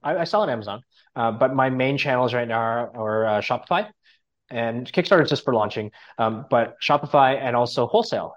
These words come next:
And so wholesale, uh, essentially wholesale to retail, uh, which is something I never thought was r-, really possible when I started e-commerce. I was just, I wanted to just sell online and just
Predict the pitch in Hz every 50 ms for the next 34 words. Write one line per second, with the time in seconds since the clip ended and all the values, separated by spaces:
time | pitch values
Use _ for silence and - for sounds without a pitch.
0 | _ - 120 117 117 117 120 123 - - 123 117 - - 165 160 - - 143 131
1 | 127 123 123 127 - - - - 117 113 107 107 107 120 127 - 147 143 - -
2 | 139 131 123 120 - 143 127 - 139 123 120 117 127 135 - - - 135 110 110
3 | 131 135 - - 101 82 85 - - _ - - - _ _ 120 110 107 107 117
4 | 120 - - - - 131 127 131 120 117 120 120 123 117 123 117 - 127 117 117
5 | 120 120 117 110 107 104 - - - 143 120 110 113 127 139 127 131 131 120 117
6 | 113 107 113 - 123 117 - - 160 175 180 165 143 - - 143 139 123 120 113
7 | 110 107 - - 131 117 110 110 113 107 120 117 117 147 180 - - 120 110 113
8 | 123 - - - - 117 117 117 117 131 123 120 113 - 120 110 104 - 127 113
9 | 113 107 110 110 110 110 113 113 110 104 98 104 - - - - -